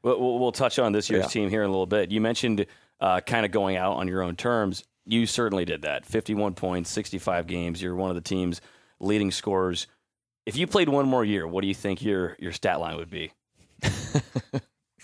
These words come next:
Speaker 2: I don't wanna say
Speaker 1: I mean,
Speaker 2: I
Speaker 1: we could extrapolate it out
Speaker 2: <laughs>
Speaker 1: and, uh, do the math, try to
Speaker 2: I don't
Speaker 1: figure
Speaker 2: know.
Speaker 1: out
Speaker 2: I,
Speaker 1: where
Speaker 2: I
Speaker 1: the
Speaker 2: don't
Speaker 1: trends
Speaker 2: think
Speaker 1: were
Speaker 2: it would
Speaker 1: heading.
Speaker 2: be. Yeah, I don't, I don't think it would be much different,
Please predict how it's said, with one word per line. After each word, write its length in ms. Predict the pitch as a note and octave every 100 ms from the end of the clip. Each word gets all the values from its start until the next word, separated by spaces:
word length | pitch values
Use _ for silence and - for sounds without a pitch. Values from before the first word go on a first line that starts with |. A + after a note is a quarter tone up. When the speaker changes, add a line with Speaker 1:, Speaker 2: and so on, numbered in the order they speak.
| - - - - _ _ _ _ - - - _ _ _ _ _ -
Speaker 2:
I 40 | -
don't 140 | A2
wanna 140 | A2
say 140 | G#2 -
Speaker 1:
I 20 |
mean, 100 | C#3
Speaker 2:
I 40 |
Speaker 1:
we 80 | F3
could 100 | B3
extrapolate 580 | D#3+ - C#3+ C3+ C3 G#2+
it 80 | G2
out 380 | A#2 G2 E2+ -
Speaker 2:
<laughs> 40 |
Speaker 1:
and, 260 | G#2 F#2+ F#2+
uh, 340 | F2+ F2 E2 E2 _ _ _ _ _ _ - -
do 140 | B2+
the 80 | A2
math, 680 | G#2 G#2 G2+ G2 F#2+ - - _ _ _ _ _ _ _ _ _ -
try 180 | C3 G#2+
to 40 |
Speaker 2:
I 100 | A#2+
don't 80 | B2+
Speaker 1:
figure 120 | A#2
Speaker 2:
know. 120 | G#2 G#2
Speaker 1:
out 140 | G2+
Speaker 2:
I, 260 | A2 A#2+ A#2
Speaker 1:
where 100 | A2+
Speaker 2:
I 20 |
Speaker 1:
the 40 |
Speaker 2:
don't 140 | C3 B2
Speaker 1:
trends 160 | A2+
Speaker 2:
think 100 | A2+ A2
Speaker 1:
were 40 |
Speaker 2:
it 40 |
would 80 | G#2+ G2+
Speaker 1:
heading. 120 | G2
Speaker 2:
be. 220 | G2 G2 -
Yeah, 240 | C#3 C3+
I 100 | C3
don't, 140 | C#3
I 120 | A#2+ C3+
don't 180 | B2+
think 240 | - B2+ B2
it 60 | A#2
would 140 | G#2+
be 100 | G#2
much 300 | G2+ F#2 -
different, 500 | F#2 G#2+ - B1+ F2+